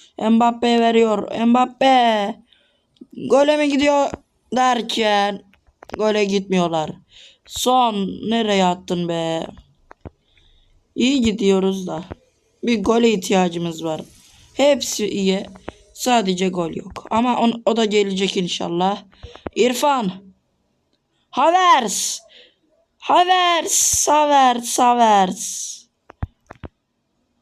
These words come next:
Van Dijk. Zorluyor Havertz'i.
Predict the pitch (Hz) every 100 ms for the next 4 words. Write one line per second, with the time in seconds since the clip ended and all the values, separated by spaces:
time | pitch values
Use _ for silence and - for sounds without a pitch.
0 | _ 233 233 220 208 196 190 - - -
1 | _ _ _ _ _ _ _ _ - 185
2 | 208 202 208 214 202 175 180 175 175 -
3 | 180 165 170